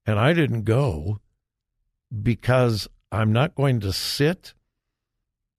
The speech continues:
and listen to and watch profanity and nudity.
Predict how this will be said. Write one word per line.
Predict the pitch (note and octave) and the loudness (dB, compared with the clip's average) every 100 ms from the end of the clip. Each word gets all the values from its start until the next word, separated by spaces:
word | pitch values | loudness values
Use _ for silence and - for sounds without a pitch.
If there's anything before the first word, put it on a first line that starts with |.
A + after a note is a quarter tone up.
| _ | _
and | A2+ G2 | -2 2
listen | C3+ - D3+ | 0 0 -2
to | C3+ D3+ D3 | 0 0 0
and | D#3 A2+ G2 | 0 -2 -2
watch | G2 B2 - | 0 0 -2
profanity | - G#2 - C3+ C#3 D3 C#3+ D3 D3 - | -8 -8 -4 -2 0 0 0 0 -2 -4
and | F2 E2+ F2 | -8 -6 -2
nudity. | G#2+ C#3+ C#3+ C#3 C#3 C#3 C#3 | 2 4 2 0 0 0 0